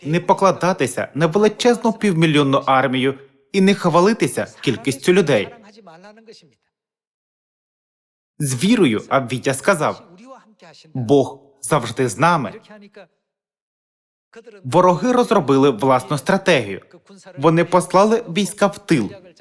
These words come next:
влаштувавши засідку. Однак Бог вчинив для них поразку. Досліджуючи цю подію, ми можемо зрозуміти,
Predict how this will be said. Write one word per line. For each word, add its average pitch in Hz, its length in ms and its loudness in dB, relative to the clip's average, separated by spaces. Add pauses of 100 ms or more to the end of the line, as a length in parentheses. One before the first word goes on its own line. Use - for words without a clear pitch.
(180)
влаштувавши 127 720 0
засідку. 143 600 -2 (680)
Однак 151 380 0
Бог 220 220 0
вчинив 147 420 0 (360)
для 143 240 0
них 117 200 -2
поразку. 160 580 -2 (1400)
Досліджуючи 208 800 0
цю 190 140 -2
подію, 131 500 0 (200)
ми 147 160 0
можемо 143 420 0
зрозуміти, 165 760 0